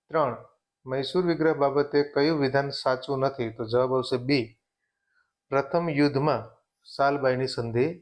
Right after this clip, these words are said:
થઈ. ચાર, પોલીસ તંત્ર, તો એનો સ્થાપક હતો કોર્નવોલિસ.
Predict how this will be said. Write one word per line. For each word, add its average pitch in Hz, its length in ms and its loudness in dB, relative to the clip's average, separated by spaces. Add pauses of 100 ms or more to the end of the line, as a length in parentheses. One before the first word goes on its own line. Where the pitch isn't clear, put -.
(340)
થઈ. 117 180 0 (960)
ચાર, 147 260 2 (540)
પોલીસ 156 300 -2
તંત્ર, 160 300 0 (320)
તો - 140 -8
એનો 139 120 -4
સ્થાપક 135 460 -2
હતો 135 200 -2
કોર્નવોલિસ. 135 680 0